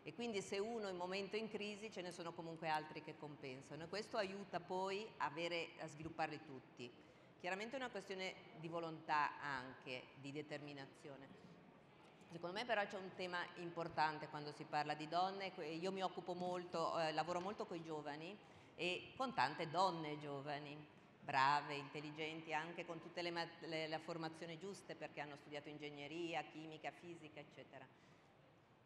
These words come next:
che ogni tanto, eh, cioè le donne hanno più bisogno degli uomini di appoggiarsi in maniera, ma proprio appoggiarsi alla competenza.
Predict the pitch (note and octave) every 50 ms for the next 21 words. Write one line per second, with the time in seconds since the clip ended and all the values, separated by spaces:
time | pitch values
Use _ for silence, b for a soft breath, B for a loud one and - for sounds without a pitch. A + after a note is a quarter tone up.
0 | - - - - - - - - - - - - - - - - A3 G#3+ G#3+ G3+
1 | G#3 G3+ G#3 G#3 G#3 F#3 - G#3+ G#3 G#3+ A3+ A#3+ A#3+ B3 B3 A#3+ - - A#3+ B3
2 | C4 C#4 D4 - - - - - - - - - - - - - - - - D#3
3 | D#3+ D#3+ D#3 D#3 D3+ D3+ D3 D3 D3 C#3+ C#3+ C#3+ - E3 D#3+ E3+ E3 G3 A3+ B3+
4 | A#3+ A#3 G#3+ F#3+ F3 F3 E3+ E3 - - - - C#4+ D#4 A#3+ G3 G#3 F#3 E3+ F#3
5 | F#3 F3+ F3 E3+ E3 D#3+ D#3+ D#3 D#3 E3+ F3 F3+ G3 G3+ G#3 A3 A3+ A3 A3 F3
6 | D#3 D#3+ F#3 F3 F3 - - - F3+ F3+ F3 E3+ - - G3 F3 D3+ C3+ B2+ -
7 | - - D#3 D#3 D#3 D#3+ E3 E3 F3 F#3 F#3+ F3+ D#3+ D#3 C#3+ C3+ C#3 B2+ - F#3+
8 | - F3+ C3+ - - - D3+ D3 B2 - E3 E3 E3+ F3 F#3+ F3+ - G3 E3 D#3
9 | D3+ - - C#3 C#3 C#3+ C#3+ - - G#2+ F#2 E2+ A#2+ - - - B2+